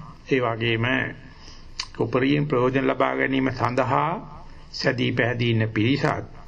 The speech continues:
ඒක නිකම්ම ලැබෙන එකක් නෙවෙයිකට කළ යුතු අනුග්‍රහ වගේක් තියෙනවා. ඒක නිසා සරුවචන් වහන්සේ ඒ අනුග්‍රහිත සූත්‍රයේ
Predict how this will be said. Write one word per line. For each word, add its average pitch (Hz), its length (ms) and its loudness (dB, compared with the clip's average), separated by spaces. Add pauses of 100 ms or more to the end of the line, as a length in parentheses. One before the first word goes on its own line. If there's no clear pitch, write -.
(500)
ඒක - 180 -4
නිකම්ම 135 480 2
ලැබෙන 143 320 2
එකක් 123 280 0
නෙවෙයිකට 131 440 2 (240)
කළ 131 240 0
යුතු 127 280 2 (140)
අනුග්‍රහ 156 460 2
වගේක් 92 380 -6
තියෙනවා. - 280 -18 (1500)
ඒක 147 180 0
නිසා 135 360 2
සරුවචන් 117 500 0
වහන්සේ 110 460 2 (600)
ඒ 127 180 2
අනුග්‍රහිත 131 640 2
සූත්‍රයේ 113 760 2